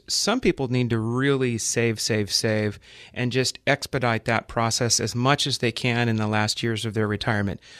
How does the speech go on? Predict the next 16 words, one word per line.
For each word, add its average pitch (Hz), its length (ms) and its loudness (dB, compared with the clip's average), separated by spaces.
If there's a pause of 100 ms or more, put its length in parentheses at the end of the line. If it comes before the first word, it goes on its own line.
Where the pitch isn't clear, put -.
(120)
So - 140 -2
using 139 480 0
the 135 80 2
catch-up - 580 0
provisions 135 680 0
of 117 180 -2
the 113 80 -2
saving 127 380 0
strategies 123 560 0
in 117 160 2
either 120 260 0
their 113 160 0
four 117 300 0
oh - 20 2
one 107 220 0
K 175 500 0